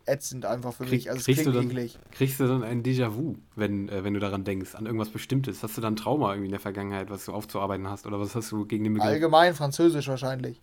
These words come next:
Speaker 2: Ach so, ja gut, das, ja, das würde ich sogar unterstreichen, aber
Speaker 1: Ja, ja, nee, ich find den, also vor allen Dingen im Refrain nervt mich der Gesang halt. In den Zwischenparts alles gut, da ist ja eigentlich ganz cool, das passt eigentlich gut zusammen, auch der Gesang so.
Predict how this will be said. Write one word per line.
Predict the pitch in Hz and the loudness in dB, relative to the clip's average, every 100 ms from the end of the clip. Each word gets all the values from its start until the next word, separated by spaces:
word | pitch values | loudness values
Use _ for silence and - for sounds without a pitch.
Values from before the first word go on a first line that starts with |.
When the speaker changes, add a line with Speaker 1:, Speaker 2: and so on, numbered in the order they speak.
| - | -2
Speaker 2:
Ach | 131 | 2
so, | 151 147 104 | 4 4 4
ja | 117 110 | 0 0
gut, | 117 110 - | -2 -4 -4
das, | 131 - - - - | -4 -6 -18 -16 -6
ja, | 101 | -4
das | 110 139 | -2 0
würde | 139 | 2
ich | |
sogar | 131 123 | 4 4
unterstreichen, | 117 113 - 101 - 98 | 2 -2 0 -2 -2 -6
aber | 95 98 98 - - 147 | -4 -6 -8 -16 -8 4
Speaker 1:
Ja, | 151 151 135 | 8 10 8
ja, | 139 147 | 4 4
nee, | 151 | 6
ich | 165 160 | 4 2
find | - 165 | -4 2
den, | 170 - 151 135 | 4 4 -2 -2
also | 135 143 | 0 0
vor | 160 151 | 4 4
allen | |
Dingen | 175 170 | 4 -2
im | |
Refrain | 151 165 160 147 | -4 2 2 4
nervt | 151 160 | 2 2
mich | 151 | -4
der | 139 | -2
Gesang | 131 131 127 | -2 -2 -2
halt. | 127 123 | -2 -4
In | 113 | -10
den | 127 143 151 | -8 -6 -6
Zwischenparts | 170 196 202 175 170 | -6 -6 -4 0 2
alles | - 151 156 | 2 0 0
gut, | - 190 175 | -2 -4 -2
da | 147 | -2
ist | 147 | 0
ja | 147 | -2
eigentlich | 156 156 | -2 -2
ganz | 147 143 - | -4 -4 -2
cool, | 180 185 170 135 113 110 104 | 2 4 4 2 -8 -14 -8
das | 123 | -8
passt | - 156 165 | -2 -2 -2
eigentlich | 110 143 143 | -4 -4 -6
gut | 156 170 | -6 -6
zusammen, | 139 135 156 156 | -4 0 0 0
auch | 147 | -2
der | 143 | -2
Gesang | 139 135 143 147 | -4 -2 -2 0
so. | 143 143 | -2 -2